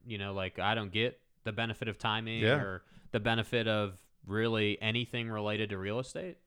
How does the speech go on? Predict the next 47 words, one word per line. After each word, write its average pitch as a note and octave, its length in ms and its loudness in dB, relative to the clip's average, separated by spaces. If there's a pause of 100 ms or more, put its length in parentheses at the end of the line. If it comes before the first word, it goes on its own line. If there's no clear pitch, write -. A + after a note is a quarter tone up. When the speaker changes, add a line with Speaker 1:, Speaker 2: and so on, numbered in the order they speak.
Speaker 1:
I - 80 -8
mean, G#2 380 -8
like, G#2+ 240 -4 (120)
it's, - 460 -6
it's A#2 200 -4
crazy. A#2 460 -2 (140)
Speaker 2:
Chris E3 240 4
Karn E3 260 6
says, C#3+ 260 4
"Good D#3+ 160 4
luck D#3+ 240 8
in C3+ 120 4
Saratoga D3 560 6
Springs. C#3+ 360 0
My B2+ 160 4
house C#3 300 2
has C3+ 140 2
gone C3 200 2
up A#2+ 240 2
eight C#3 180 4
hundred C3 360 2
K B2 300 2
in G2+ 100 2
eight G#2 180 0
years." G2 460 0
Speaker 1:
Yeah, - 120 4
that's, - 200 0
so B3 140 2
that's A#3+ 120 0
what C4+ 100 -2
I'm A3+ 60 -4
saying. A#3+ 360 0
Like, D#3 280 -2
you G3 120 -4
know, E3 100 2
Speaker 2:
But F3+ 180 12
you G#3+ 140 8
Speaker 1:
it G3 60 12
Speaker 2:
have E3 100 12
a C3 80 10
beautiful A2+ 480 4
home, F2+ 280 0
too. - 160 -2
Speaker 1:
But, C#4 100 4
like, C4 200 0
it, A3+ 220 -2
but G#3+ 240 -2